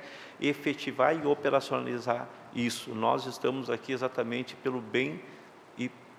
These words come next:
pelas melhores condições da nossa comunidade, das nossas pessoas, é com esse cuidado, com esse zelo que a gente desenvolve o nosso trabalho. Mas eu confesso para vocês que às vezes a gente tem esse coração dividido. E sobre esse coração dividido que eu, eu venho compartilhar com vocês exatamente isso.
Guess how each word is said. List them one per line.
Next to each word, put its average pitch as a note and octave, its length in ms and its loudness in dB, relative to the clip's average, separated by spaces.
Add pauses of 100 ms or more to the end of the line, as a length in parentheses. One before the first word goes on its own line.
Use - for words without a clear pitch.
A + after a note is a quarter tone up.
(160)
pelas B2 220 6
melhores B2 380 4
condições B2 680 -2
da A#2 160 6
nossa C3+ 340 4
comunidade, A#2+ 640 4
das A2 200 2
nossas A#2+ 360 0
pessoas, C3 560 0
é C3+ 60 -2
com - 180 -4
esse C3+ 220 0
cuidado, B2 440 4
com C3 100 -2
esse C3 220 -2
zelo A#2+ 320 0
que B2 120 -8
a A#2+ 40 -4
gente A#2+ 300 -8 (320)
desenvolve A2+ 480 2
o - 20 -4
nosso A2+ 240 -2
trabalho. G#2+ 380 2 (320)
Mas C#3 320 6
eu D3 180 4 (460)
confesso C3 500 2
para A#2+ 180 -2
vocês A#2+ 360 -2
que - 120 -4
às A2 120 -2
vezes A#2 200 -2
a B2 40 2
gente A#2 200 -4
tem A#2 320 0 (360)
esse A#2+ 240 2
coração A#2 520 4
dividido. A#2 500 -6 (300)
E C#3 80 -2
sobre D#3+ 220 4
esse D#3+ 100 -4
coração D#3 340 4
dividido D3 540 -2
que D3+ 100 -4
eu, C#3 220 0
eu B2+ 120 4
venho C3 220 0
compartilhar B2+ 640 2
com B2+ 180 -4
vocês B2 360 0
exatamente A#2+ 680 -2
isso. - 220 -8